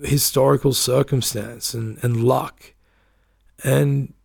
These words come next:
he was armed with his conscience, his stubbornness, but also an intelligence. In doing what he would do, he would completely throw the established world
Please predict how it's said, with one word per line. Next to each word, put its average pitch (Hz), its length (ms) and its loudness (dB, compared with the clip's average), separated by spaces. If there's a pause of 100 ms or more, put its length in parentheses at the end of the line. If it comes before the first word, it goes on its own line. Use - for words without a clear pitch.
(120)
he 143 160 0
was 147 160 4
armed 165 380 4
with 143 340 4
his 120 220 0
conscience, 156 680 2
his 120 200 -4
stubbornness, 147 1120 0 (480)
but 131 80 0
also 165 560 4
an 143 160 0
intelligence. 127 1040 -2 (1120)
In 139 160 2
doing 175 320 6
what 165 200 6
he 147 120 2
would 143 240 2
do, 143 300 4
he 139 200 0
would 131 380 0
completely 165 800 2
throw 151 460 2
the 135 180 4
established 135 640 2
world 123 380 2